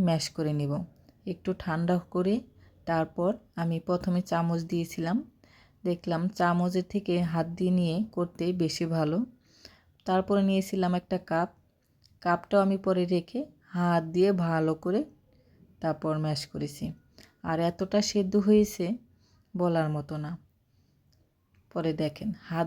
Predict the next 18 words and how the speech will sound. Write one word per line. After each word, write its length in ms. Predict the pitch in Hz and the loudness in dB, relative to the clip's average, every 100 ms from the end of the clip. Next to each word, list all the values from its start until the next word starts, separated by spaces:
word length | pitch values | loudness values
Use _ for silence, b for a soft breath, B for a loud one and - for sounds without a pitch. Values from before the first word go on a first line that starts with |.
| 165 | 0
দিয়ে 180 | 185 196 196 | 2 2 2
ভালো 240 | 170 160 | 2 0
করে 200 | 160 170 | -2 -2
নিয়েছি, 340 | 165 160 160 220 | -2 -2 -4 0
মনে 240 | 196 170 175 | 2 2 2
হচ্ছে 280 | 175 - 185 | 0 0 -2
না 80 | 185 | 0
আমি 140 | 185 165 | 0 0
ব্লেন্ডারে 440 | 160 165 175 180 165 | 0 0 2 2 2
ব্লেন্ড 240 | 165 160 | 0 -2
করছি। 300 | 160 135 - 226 - _ _ b b b _ - | -6 -6 -4 -6 -6 _ _ b b b _ -4
হ্যাঁ, 180 | 175 147 - | -2 -2 -4
তবে 200 | 170 180 180 | 0 2 2
মাংসটা 480 | 175 180 - 202 214 | 2 0 -4 -2 -2
একটু 280 | 214 - 196 311 214 | -2 -2 -2 0 0
আঁশ 200 | 170 - | 0 0
আঁশ 140 | 160 160 | -2 -2
রয়েছে। 340 | 165 151 143 | -4 -4 -4